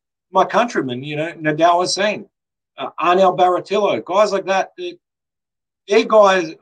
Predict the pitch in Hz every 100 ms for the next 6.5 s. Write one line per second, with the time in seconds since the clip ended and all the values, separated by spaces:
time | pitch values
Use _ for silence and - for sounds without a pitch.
0 | _ _ 226 302 254 226 208 262 214 185
1 | 156 143 156 139 120 117 117 98 _ _
2 | _ _ _ _ _ _ _ _ 208 240
3 | 214 208 190 175 147 170 165 147 160 165
4 | - 165 202 - - - 156 185 180 _
5 | _ _ _ _ _ _ - _ _ 180
6 | 220 240 240 220